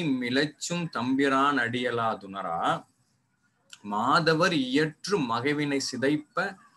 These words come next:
வருங்கரும் தைத்தியர்." தைத்தியர் என்று சொன்னால், அ, அசுரர்கள். கரும் தைத்தியர், கருப்பா இருக்கிறாங்களாம். "அவர்தம் காது வெஞ்சாப வலிக்குடைந்தோடும் காட்சியே கடுக்கும் அம்மகத்தி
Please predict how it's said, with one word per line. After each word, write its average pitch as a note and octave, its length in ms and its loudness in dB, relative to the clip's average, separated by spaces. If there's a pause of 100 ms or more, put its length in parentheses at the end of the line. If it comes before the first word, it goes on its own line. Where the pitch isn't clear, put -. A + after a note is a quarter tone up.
(340)
வருங்கரும் D3 800 2
தைத்தியர்." B2+ 560 0
தைத்தியர் C3+ 420 0
என்று B2 200 -6
சொன்னால், C#3 520 -2
அ, G2 360 -4 (200)
அசுரர்கள். A2+ 600 0 (120)
கரும் F3 340 4
தைத்தியர், G#2+ 540 -2
கருப்பா C3 440 0
இருக்கிறாங்களாம். F#2+ 520 -8
"அவர்தம் B2 760 -2 (720)
காது E3 960 4 (160)
வெஞ்சாப D3 920 4 (460)
வலிக்குடைந்தோடும் C#3+ 1600 4
காட்சியே B2+ 800 0 (1400)
கடுக்கும் D#3+ 720 0
அம்மகத்தி C3 1080 0